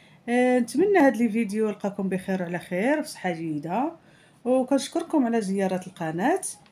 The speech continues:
كما تبعتوا معايا خدمت معاكم هاد الموديل تلواية وساليتو، وس-،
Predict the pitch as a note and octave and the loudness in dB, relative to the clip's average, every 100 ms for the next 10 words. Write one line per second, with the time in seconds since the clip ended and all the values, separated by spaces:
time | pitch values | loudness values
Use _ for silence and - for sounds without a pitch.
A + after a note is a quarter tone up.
0 | _ _ _ D#4+ F4 - - C#4 C#4 B3+ | _ _ _ 0 0 0 -2 2 4 4
1 | A#3 D4 E4 B3 A#3+ G#3 G#3+ G#3+ G3+ F#3+ | 6 4 2 0 0 0 -2 -2 -2 0
2 | F#3 F3+ F3 E3 G3+ C4+ - F#3+ F3 E3+ | -2 -2 -4 -2 -2 -2 -4 -4 -2 -2
3 | E3 F3+ D#4 - _ _ _ _ _ _ | 0 0 -2 -6 _ _ _ _ _ _
4 | _ _ _ _ _ _ - _ _ _ | _ _ _ _ _ _ -20 _ _ _
5 | _ - A3+ A3+ G3+ G#3+ G3 G3+ F#3+ A#3 | _ -10 -2 -2 0 4 4 4 2 2
6 | D#4+ F4+ D4+ | 4 2 0